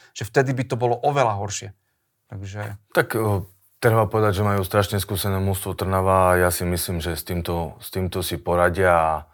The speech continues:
Speaker 2: a opäť tie góly začnú dávať. Ako si povedal, do tých šancí sa dostávajú, len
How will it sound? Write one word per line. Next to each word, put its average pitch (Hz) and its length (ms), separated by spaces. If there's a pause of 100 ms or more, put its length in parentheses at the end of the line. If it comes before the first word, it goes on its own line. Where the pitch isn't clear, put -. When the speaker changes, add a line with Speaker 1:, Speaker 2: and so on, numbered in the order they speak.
(560)
Speaker 2:
a - 180
opäť 82 380
tie 80 80
góly 82 240
začnú 85 340
dávať. 87 460
Ako 82 280
si 87 140
povedal, 85 460
do 90 120
tých 87 200
šancí 90 260
sa 85 140
dostávajú, 90 580
len 87 180